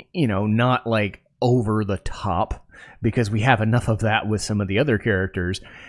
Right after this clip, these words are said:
and she's just there to give everybody a, a step forward and trying to get them into college, but Motosua is the lovable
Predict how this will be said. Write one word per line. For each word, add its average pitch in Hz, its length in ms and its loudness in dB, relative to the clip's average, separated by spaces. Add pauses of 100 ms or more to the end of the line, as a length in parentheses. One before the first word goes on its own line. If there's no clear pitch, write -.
(240)
and 92 720 -4
she's 120 280 -2
just 117 220 -2
there 110 220 2
to 107 220 -2 (640)
give 110 300 0
everybody 101 580 -2
a, 92 160 -4 (160)
a 95 160 -2
step - 320 -4
forward 127 560 4
and 107 140 0
trying 107 240 0
to 95 80 -4
get 101 160 -4
them 98 140 -2
into 92 160 -2
college, 110 480 2
but 101 120 -2
Motosua 101 840 -2
is 95 180 -8
the 107 160 -4
lovable 95 540 -4